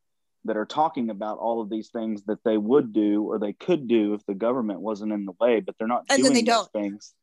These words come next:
Speaker 2: Mm-hmm.
Speaker 1: Exactly. Exactly. So I think that, to your point, you know, we, we've been, you know, I said it whenever I announced my candidacy, you know, we've been winning arguments and losing elections for fifty years, and we lose those elections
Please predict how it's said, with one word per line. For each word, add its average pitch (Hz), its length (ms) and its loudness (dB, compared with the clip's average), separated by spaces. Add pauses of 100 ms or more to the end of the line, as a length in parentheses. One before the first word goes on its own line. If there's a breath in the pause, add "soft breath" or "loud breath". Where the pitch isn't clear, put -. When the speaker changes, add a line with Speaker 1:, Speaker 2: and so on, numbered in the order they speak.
(240)
Speaker 2:
Mm-hmm. 226 260 -2
Speaker 1:
Exactly. - 580 -2 (240)
Exactly. 104 540 -2 (840)
So 113 320 0 (340 loud breath)
I 131 120 4
think 143 180 4
that, 98 180 0 (920)
to 131 120 2
your 139 300 4
point, 104 420 -2 (180)
you 113 120 -2
know, 107 120 0
we, 113 340 0 (580 loud breath)
we've 123 180 4
been, 113 460 2
you 107 100 -4
know, 113 100 2
I 123 80 0
said 127 220 -2
it 113 80 -2
whenever 110 320 -2
I 104 120 -2
announced 104 640 -6
my 104 200 -4
candidacy, 104 600 -2
you 101 140 0
know, 101 120 4
we've 107 200 6
been 110 180 4
winning 113 300 4
arguments 107 580 2
and 104 160 -2
losing 104 340 0
elections 104 540 -4
for 101 200 -8
fifty 104 260 -6
years, 101 500 -2
and 107 100 -2
we 110 120 0
lose 113 260 2
those 107 220 0
elections 101 640 -4